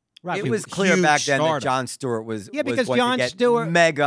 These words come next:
Speaker 2: opportunity.
Speaker 3: Yeah.
Speaker 2: This guy was cut from a different cloth than his peers right from day one. Same thing with Chappelle.
Speaker 1: But if it was so clear, then how come nobody offered Chappelle anything except Comedy Central for a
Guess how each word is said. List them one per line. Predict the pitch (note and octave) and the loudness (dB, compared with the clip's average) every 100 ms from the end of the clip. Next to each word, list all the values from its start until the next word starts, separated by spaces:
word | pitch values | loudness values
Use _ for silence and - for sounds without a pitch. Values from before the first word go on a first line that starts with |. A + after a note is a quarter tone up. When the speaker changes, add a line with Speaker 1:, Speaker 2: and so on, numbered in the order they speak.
| C#3 | 0
Speaker 2:
opportunity. | B2 B2 A#2 B2 G#2+ G2 | -2 -2 -8 -6 -6 -6
Speaker 3:
Yeah. | G#2+ G2+ | -6 -6
Speaker 2:
This | D3 | -6
guy | - C#3+ | -4 -4
was | B2 A#2 - | -2 -6 -8
cut | - C3+ | -8 -8
from | - B2 | -8 -10
a | A2 | -10
different | A#2+ B2+ | -10 -12
cloth | - A#2+ G2+ F#2+ - _ _ _ | -10 -6 -4 -6 -12 _ _ _
than | G#2+ | -12
his | A2+ | -12
peers | A2 A2+ G#2 G2+ | -12 -8 -8 -8
right | - A#2+ A2+ | -8 -8 -8
from | A2+ | -8
day | A2+ | -8
one. | G#2+ F2+ | -8 -8
Same | F2+ B2 | -10 -12
thing | D3+ | -10
with | E3+ | -10
Chappelle. | F#3+ D3+ B2 A#2 A2+ A2+ _ _ _ _ _ _ _ _ - - | -12 -10 -6 -4 -4 -6 _ _ _ _ _ _ _ _ -20 -6
Speaker 1:
But | B3+ | -4
if | C4+ | -2
it | |
was | B3+ A3 | -4 -4
so | C#4 C#4+ | -4 -4
clear, | B3 - D4 F4+ F4 G#3 A3 | -6 -12 -8 -6 -4 -4 -4
then | A3 | -4
how | G#3 C4+ | -4 -4
come | B3 G#3+ | -6 -6
nobody | A#3 A#3+ A#3+ | -4 -6 -4
offered | G#3+ A#3+ B3 G#3 | -2 -2 -4 -8
Chappelle | - F#3+ G#3 | -8 -8 -8
anything | G#3 A3+ G#3 | -8 -8 -8
except | F#3 G#3+ G3+ | -10 -12 -10
Comedy | G3 G#3 G3+ | -8 -6 -8
Central | F#3 - B3+ A#3+ G#3 | -10 -10 -10 -8 -8
for | - | -6
a | G3 | -8